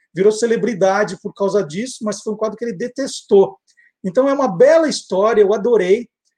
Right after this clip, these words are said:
e são doze, né? Tem doze histórias aqui fabulosas. E eu tô, tô gostando muito agora de ler a história por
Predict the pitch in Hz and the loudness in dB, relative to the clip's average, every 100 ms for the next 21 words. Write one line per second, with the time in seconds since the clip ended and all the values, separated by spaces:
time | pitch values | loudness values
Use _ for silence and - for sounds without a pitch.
0 | _ - 190 196 226 247 214 208 - 131 | _ -10 -8 -6 -6 2 6 6 4 -8
1 | 135 165 175 170 147 135 _ 139 233 294 | -12 -12 -10 -10 -12 -16 _ -2 0 0
2 | 247 - - 180 190 190 185 170 165 190 | -6 -12 -6 -2 -2 -2 -4 -6 -8 -8
3 | 202 180 214 160 143 131 - _ _ _ | -6 -4 -2 0 -2 -6 -16 _ _ _
4 | _ _ - 269 339 - - - 277 277 | _ _ -6 -4 -4 -8 -14 -8 -4 -2
5 | 269 302 285 285 311 165 - 123 - _ | 0 0 2 2 2 -2 -8 -14 -14 _
6 | _ _ _ _ _ _ _ _ - 175 | _ _ _ _ _ _ _ _ -8 0
7 | 175 190 156 180 196 262 254 202 202 - | 2 2 0 0 2 2 0 0 -2 -4
8 | - 202 196 214 208 | -2 0 0 -2 -8